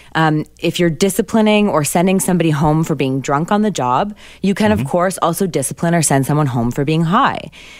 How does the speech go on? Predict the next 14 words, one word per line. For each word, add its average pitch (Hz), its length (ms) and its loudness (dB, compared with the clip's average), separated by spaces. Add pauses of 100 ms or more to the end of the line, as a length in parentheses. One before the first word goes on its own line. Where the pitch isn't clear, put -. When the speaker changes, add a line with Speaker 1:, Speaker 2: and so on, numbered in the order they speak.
(120)
Speaker 1:
Um, 160 320 -2
on 190 160 2
the 196 80 0
flip 285 260 -4
side, 135 560 -2 (200)
if 185 180 2
an 196 80 4
employee 202 600 2
is 160 120 0
dependent 185 760 0 (360)
on 170 280 0
alcohol 147 840 -2
or 214 200 2
cannabis, 147 680 -2